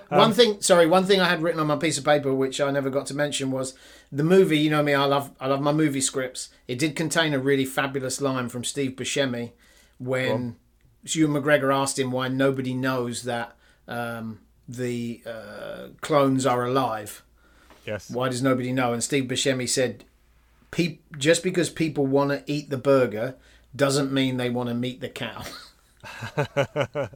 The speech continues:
Speaker 1: True.
Speaker 2: I
Speaker 1: True.
Speaker 2: thought it
Speaker 1: If
Speaker 2: was a
Speaker 1: people
Speaker 2: great
Speaker 1: had to
Speaker 2: line.
Speaker 1: meet the cow, they wouldn't wanna eat the burger.
Speaker 2: No, you're
Speaker 1: Um,
Speaker 2: quite right.
Speaker 1: Listen, uh, we've had a good time here on Gone with the Ri-,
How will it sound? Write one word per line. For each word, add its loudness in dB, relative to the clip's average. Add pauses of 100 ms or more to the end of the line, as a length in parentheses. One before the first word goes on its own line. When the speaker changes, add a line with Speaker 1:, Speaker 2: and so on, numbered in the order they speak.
Speaker 1:
True. -2 (560)
Speaker 2:
I -8
Speaker 1:
True. 2
Speaker 2:
thought -
it 4
Speaker 1:
If 4
Speaker 2:
was 0
a 0
Speaker 1:
people 2
Speaker 2:
great 8
Speaker 1:
had 10
to 0
Speaker 2:
line. 0
Speaker 1:
meet -2
the -6
cow, 2 (200)
they -2
wouldn't 0
wanna -2
eat -8
the -16
burger. -6
Speaker 2:
No, 0
you're -6
Speaker 1:
Um, -6
Speaker 2:
quite 0
right. -8 (1200)
Speaker 1:
Listen, -2
uh, 2 (220)
we've 0
had 4
a -2
good -2
time 0
here 0
on 0
Gone 0
with -2
the -4
Ri-, -6